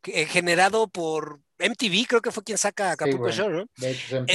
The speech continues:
Speaker 2: V,
Speaker 1: y
Speaker 2: güey.
Speaker 1: entonces esto les genera un estatus, un es-, un estilo de vida nuevo, güey, o sea, les cambió la vida absolutamente a todos. Dicen, no me sé bien la historia, pero creo que Man era escort, eh, escort, eh, que se
Speaker 2: Sí, güey.
Speaker 1: vendía, que,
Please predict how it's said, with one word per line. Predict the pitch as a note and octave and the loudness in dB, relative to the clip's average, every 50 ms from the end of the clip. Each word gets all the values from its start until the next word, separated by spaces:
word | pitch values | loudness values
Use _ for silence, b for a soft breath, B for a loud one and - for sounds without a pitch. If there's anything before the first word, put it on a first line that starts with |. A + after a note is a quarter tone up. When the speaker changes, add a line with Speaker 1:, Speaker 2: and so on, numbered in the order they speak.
| - | 2
Speaker 2:
V, | A#2+ B2+ | 2 2
Speaker 1:
y | C3 G3 | 4 6
Speaker 2:
güey. | G#3+ G#3+ | 6 6
Speaker 1:
entonces | G3+ - B3 A#3 C4+ B3 A3 | 6 6 4 4 4 4 4
esto | C4 B3 - C#4 | 2 4 4 4
les | C#4 B3+ G3 - | 4 4 4 4
genera | - F3 F3+ F3+ F#3 G3+ A3+ A#3 B3 A#3+ A#3 A3 F#3+ F3 - | 4 2 0 2 4 4 4 4 4 4 4 2 2 0 -6
un | E3+ F3+ G#3 A3+ A3+ A3+ A3+ A3+ A3 | -8 -10 -10 -8 -8 -8 -8 -4 -2
estatus, | G#3 F3 - - - - C4 - D#4 A3+ F#3+ | 0 2 2 2 2 0 0 0 -4 -8 -4
un | A#3+ C4+ | -2 0
es-, | B3 - | 0 0
un | A#3 A#3+ | 2 2
estilo | C4 A#3 - - B3 C4 B3+ A3+ | 2 2 2 2 2 0 0 0
de | A3 F#3 | 0 -2
vida | G3+ A3+ A#3+ A3+ | -4 -2 -4 -2
nuevo, | G#3+ F#3+ G3 A#3+ C#4 D4 C4 | 0 0 0 0 2 0 -2
güey, | F#3+ F3 E3+ | -2 -2 -2
o | |
sea, | D#3 G3+ G3+ | -2 -2 -2
les | G#3 F#3+ - | 0 -2 -2
cambió | - F#3+ F3+ F#3 G#3+ A3+ | 0 -2 -2 0 -2 -2
la | A#3 A3+ | -2 -4
vida | G#3 A3+ G#3+ A3+ A3 G#3+ G3 | -6 -6 -6 -4 -2 -2 -2
absolutamente | F3 D#3 - - E3+ F#3+ - G#3+ G3 G3 G3 - E3+ | -2 -4 -6 -10 -10 -6 -6 -4 -4 -4 -2 -2 -2
a | D#3+ | -2
todos. | - A#3 C4+ C#4 G3+ F3+ - B B B B | -2 -2 -2 -2 -4 -6 -8 B B B B
Dicen, | B C3+ G3+ B3+ C4+ B3+ A3+ G#3+ | B 4 4 4 6 6 4 6
no | G#3 A3 | 6 6
me | A#3+ B3 A#3 G#3+ | 6 8 6 6
sé | G3 G3+ A3 A3 | 6 4 2 4
bien | A3+ A3+ A3 | 4 2 4
la | A3+ G#3+ | 4 2
historia, | G3+ - B3 C#4 D4 | 2 2 2 2 2
pero | A3+ G#3 F#3 F3 | 2 2 0 0
creo | G#3 G#3+ | 0 -2
que | - A3+ G#3 | 0 -2 -2
Man | G3+ F#3+ G3 G3 G3+ | 0 0 0 0 0
era | G3 G3 F#3+ F3 | 0 0 0 0
escort, | D3+ - - - - - D#3 G#3 B3+ G#3 _ - | 0 0 -2 -2 -4 -6 -6 -6 -6 -8 _ -2
eh, | D#3 D#3 D3+ D3+ D3 C#3+ | -2 0 0 -2 -4 -4
escort, | C#3+ - - - F3+ A#3 - _ - - B B B B B B B B | -4 -6 -4 -2 -2 -2 -4 _ -12 -20 B B B B B B B B
eh, | - D#3 D#3+ E3 | 0 2 2 2
que | D#3 E3 D3+ D3+ D3+ D3+ | 2 2 2 2 2 0
se | E3 E3 D3+ | -2 -4 0
Speaker 2:
Sí, | - - F3+ | 2 4 6
güey. | F3 F3 E3+ | 6 6 6
Speaker 1:
vendía, | F3 E3+ G3 G3+ G3 F#3 | 6 6 4 4 4 2
que, | D#3+ F#3+ G#3 | 2 0 0